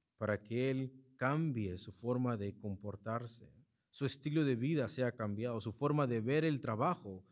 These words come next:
cambie, su forma de organizar su vida cambie. Y este cambio es muy personal, es de hormiga a ser humano, es muy personal. Ve a la que,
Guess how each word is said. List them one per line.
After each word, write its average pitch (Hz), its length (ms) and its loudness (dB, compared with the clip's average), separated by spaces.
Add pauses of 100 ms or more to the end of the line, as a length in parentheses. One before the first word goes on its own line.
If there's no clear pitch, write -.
(140)
cambie, 151 380 -2
su - 120 -12
forma 170 280 -2
de 147 80 0
organizar 139 640 -6
su 127 180 -10
vida 147 400 -6 (640)
cambie. 147 560 0 (380)
Y 123 140 6
este 147 240 4
cambio 143 420 6
es 113 100 2
muy 143 200 6
personal, 131 680 0 (1120)
es 151 160 -2
de 147 80 0
hormiga 139 400 0
a 135 40 -4
ser 151 140 -6
humano, 156 320 -8 (880)
es 160 140 0
muy 180 320 0
personal. 143 560 -4 (240)
Ve 165 260 4
a 180 120 0
la 117 160 -2
que, 180 160 -6